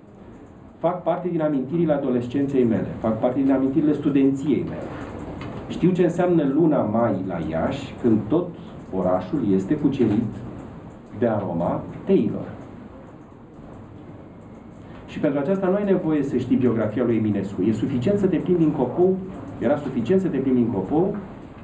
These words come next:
și pe străzile principale ale centrului. Când am venit în Iași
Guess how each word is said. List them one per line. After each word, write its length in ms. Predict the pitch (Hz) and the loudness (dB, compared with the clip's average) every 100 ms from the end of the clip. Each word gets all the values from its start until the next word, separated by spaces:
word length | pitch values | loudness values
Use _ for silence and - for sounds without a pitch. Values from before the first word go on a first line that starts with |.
| - - - | -18 -18 -10
și 140 | - | -4
pe 120 | - 143 | -2 -2
străzile 420 | 135 180 180 151 | 2 2 2 0
principale 560 | 143 127 123 135 135 | 0 -2 -2 0 0
ale 220 | 127 117 113 | 0 -2 -2
centrului. 500 | 107 82 82 - - - - - - - - - - - - - - - - - - - - - - - - - - - - 147 | -4 -2 -4 -6 -8 -10 -12 -14 -14 -16 -16 -18 -20 -20 -20 -18 -18 -20 -20 -20 -20 -20 -20 -20 -18 -18 -20 -18 -18 -18 -8 -2
Când 120 | 185 | 0
am 120 | 185 | 0
venit 280 | 139 117 120 120 - - - - - - - - - - - - - - - - - - - - - - - - | 0 -2 -2 -6 -10 -14 -14 -14 -14 -16 -16 -18 -20 -18 -18 -18 -18 -16 -14 -14 -16 -16 -16 -14 -16 -16 -14 -4
în 80 | 95 | 0
Iași 500 | 95 92 - - | 2 0 -4 -10